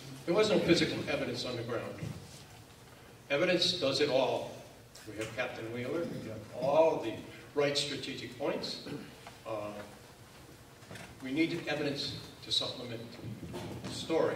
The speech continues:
So with this, I'm gonna start to show you some of the evidence that came out of the ground since then. And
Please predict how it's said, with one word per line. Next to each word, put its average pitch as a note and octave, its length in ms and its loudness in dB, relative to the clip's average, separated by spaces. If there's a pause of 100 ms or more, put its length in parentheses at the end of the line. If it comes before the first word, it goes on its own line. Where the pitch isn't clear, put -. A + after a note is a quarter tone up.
So - 300 0 (340)
with F#3 140 4
this, E3+ 240 10
I'm C3 160 2
gonna D3 100 8
start - 360 6
to D3+ 60 6
show C#3+ 260 8
you A#2+ 160 6
some C#3 200 6
of C#3 60 4
the C#3 160 4
evidence A#2+ 340 6
that - 140 0
came B2 260 -2
out C3+ 140 2
of F3+ 80 0
the F3+ 60 0
ground A2+ 520 -2 (2000)
since A3 420 4
then. - 200 -4 (1300)
And - 1900 -10